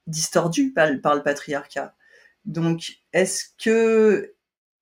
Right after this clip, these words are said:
est-ce que toi, tu peux nous parler de ta vision de, de justement ce, ces enseignements autour de la polarité qui ont une certaine forme de valeur, et on, on va, on va en parler,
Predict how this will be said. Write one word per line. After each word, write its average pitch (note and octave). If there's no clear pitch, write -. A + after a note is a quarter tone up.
est-ce F3
que G#3+
toi, G#3
tu G#3+
peux G3+
nous F#3
parler F3+
de G3
ta F3
vision E3+
de, E3+
de D#3
justement F3
ce, D3+
ces F3+
enseignements F#3
autour G3
de E3+
la D#3+
polarité E3
qui A3
ont D#4
une F3
certaine F3
forme E3+
de E3
valeur, E3+
et D#3
on, C#3+
on D3+
va, C#3+
on D3
va D3+
en D3
parler, D#3